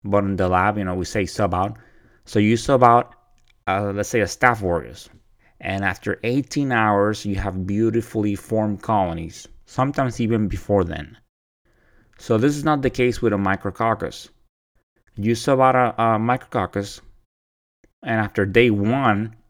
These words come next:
the colonies are very tiny, and this is the presentation that we have in blood cultures. You know, the, the instrument flags them positive, you perform your gram stain, you play your media, and then when you go to read them the next day,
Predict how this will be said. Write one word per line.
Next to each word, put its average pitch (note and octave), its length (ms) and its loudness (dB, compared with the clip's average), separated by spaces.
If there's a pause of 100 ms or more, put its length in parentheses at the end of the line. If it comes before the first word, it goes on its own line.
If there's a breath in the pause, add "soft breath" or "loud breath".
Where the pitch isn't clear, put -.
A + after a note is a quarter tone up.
(760)
the G#2+ 180 -2
colonies B2+ 460 -2
are A2 100 0
very A2 260 0
tiny, F#2 500 -6
and F2 140 -6
this A2+ 120 -2
is C#3 160 -4
the C3 100 0
presentation G#2+ 840 -2
that F2+ 140 0
we F2+ 80 -4
have G2 200 -2
in F2+ 160 -4
blood G2+ 260 0
cultures. - 600 -10 (800)
You G#2 80 -8
know, F#2 280 -4
the, F#2 340 0 (340)
the G#2 140 -2
instrument A2+ 440 -2
flags A2 320 0
them G#2 160 -4
positive, D3+ 680 0 (520)
you G2+ 160 2
perform G#2 440 -4
your F#2+ 100 0
gram C3+ 300 0
stain, C3 400 -2 (600)
you G2+ 140 6
play G#2 200 10
your G2 180 4
media, C#3 560 2 (800)
and G#2+ 220 4
then G#2 480 4
when G#2+ 140 0
you G2+ 120 0
go A2 140 4
to G#2 80 0
read C3+ 240 2
them A#2+ 280 0
the G#2 100 2
next G#2 240 -2
day, G#2+ 480 0